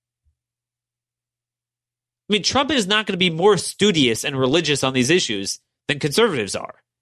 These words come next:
And if we don't back the good people in his administration, the bad guys will win.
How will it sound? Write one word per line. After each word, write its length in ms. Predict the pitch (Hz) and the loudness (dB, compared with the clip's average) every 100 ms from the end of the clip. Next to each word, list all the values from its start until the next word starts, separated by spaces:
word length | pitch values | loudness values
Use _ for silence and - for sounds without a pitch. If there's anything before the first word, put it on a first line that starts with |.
| _ _ _ - | _ _ _ -4
And 100 | 135 | -2
if 80 | 131 | 0
we 80 | 180 | 0
don't 260 | 233 143 | 0 0
back 300 | - 185 190 | 0 0 0
the 80 | 156 | 0
good 220 | 135 170 | 2 2
people 240 | 175 180 170 | 4 4 4
in 40 | |
his 140 | 160 139 | 2 -2
administration, 760 | 156 151 - 113 107 131 151 _ _ _ _ _ _ _ _ - | -2 -2 2 2 4 2 -2 _ _ _ _ _ _ _ _ -4
the 80 | 143 | 0
bad 280 | 143 156 160 | 2 2 2
guys 240 | 175 170 | 2 4
will 160 | 190 190 | 6 6
win. 360 | 254 - - | 6 2 -8